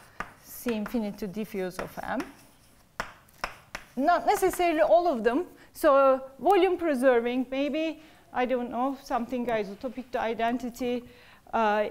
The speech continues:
it could be in the symplectic case, um, you can look at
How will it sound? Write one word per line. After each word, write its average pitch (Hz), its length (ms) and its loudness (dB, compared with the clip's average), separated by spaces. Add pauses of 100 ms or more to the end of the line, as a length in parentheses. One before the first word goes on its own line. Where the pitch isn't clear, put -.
it 220 200 -8
could - 280 -4
be 240 280 0
in 240 120 -2
the 233 100 -2
symplectic 226 580 -8
case, 240 640 -2 (520)
um, 208 680 0 (320)
you 214 180 -10
can 208 400 -8
look 202 240 -8
at - 260 -8